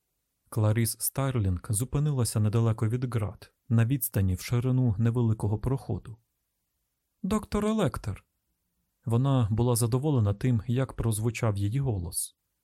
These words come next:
Доктор відірвав очі від журналу. На мить їй здалося, що погляд Лектора гуде, але то був тільки шум крові у вухах. «Мене звати Кларіс Старлінг.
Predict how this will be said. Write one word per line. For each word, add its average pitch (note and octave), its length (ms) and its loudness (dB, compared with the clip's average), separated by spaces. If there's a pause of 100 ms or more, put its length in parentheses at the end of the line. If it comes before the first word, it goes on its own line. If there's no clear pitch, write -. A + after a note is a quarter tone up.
(380)
Доктор A#2 580 0
відірвав A#2+ 560 0
очі A2+ 500 0
від G#2+ 180 0
журналу. A2+ 640 -2 (1000)
На A#2 120 2
мить C3 340 0
їй G#2+ 160 4
здалося, A2+ 500 0
що G2 260 -2
погляд A2+ 440 0
Лектора A#2 580 2 (180)
гуде, A#2 540 -2 (520)
але G#2+ 200 0
то C3 180 -2
був A#2 380 -2
тільки B2 640 0
шум C3+ 360 -2
крові G2 560 -2 (120)
у B2 100 -2
вухах. - 500 -8 (960)
«Мене G3 380 0
звати E3+ 600 0
Кларіс E3+ 460 0
Старлінг. G#2+ 920 -2